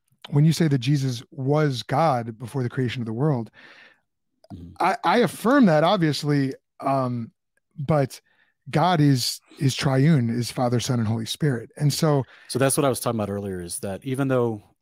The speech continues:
Speaker 2: we,
Speaker 1: there's
Speaker 2: we
Speaker 1: one
Speaker 2: can
Speaker 1: name, three persons. Sorry, go ahead.
Speaker 2: Right. Well, the name means authority. So I understand. I totally agree. There's
Speaker 1: And
Speaker 2: one
Speaker 1: nature.
Speaker 2: authority.
Speaker 1: It's not just authority. It's nature as
Speaker 2: Well,
Speaker 1: well.
Speaker 2: okay. Well, then, well, let me ask you this then.
Speaker 1: And
Speaker 2: I've already
Speaker 1: glory.
Speaker 2: Right. I've already tried to distinguish that Je-,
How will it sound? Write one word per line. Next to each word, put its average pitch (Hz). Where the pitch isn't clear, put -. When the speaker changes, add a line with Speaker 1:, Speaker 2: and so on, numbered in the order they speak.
Speaker 2:
we, 117
Speaker 1:
there's 156
Speaker 2:
we 151
Speaker 1:
one 165
Speaker 2:
can 151
Speaker 1:
name, 131
three 139
persons. 113
Sorry, 139
go 139
ahead. 120
Speaker 2:
Right. 104
Well, 120
the 131
name 143
means 127
authority. 117
So -
I 107
understand. 120
I 110
totally 131
agree. 117
There's 107
Speaker 1:
And 240
Speaker 2:
one 247
Speaker 1:
nature. 262
Speaker 2:
authority. 196
Speaker 1:
It's -
not 220
just 233
authority. 185
It's 120
nature 143
as 120
Speaker 2:
Well, 143
Speaker 1:
well. 160
Speaker 2:
okay. 143
Well, 131
then, 127
well, 160
let 160
me 165
ask 151
you 127
this 104
then. -
Speaker 1:
And 202
Speaker 2:
I've 190
already 139
Speaker 1:
glory. 160
Speaker 2:
Right. 107
I've 113
already 143
tried 139
to 123
distinguish 110
that 107
Je-, 113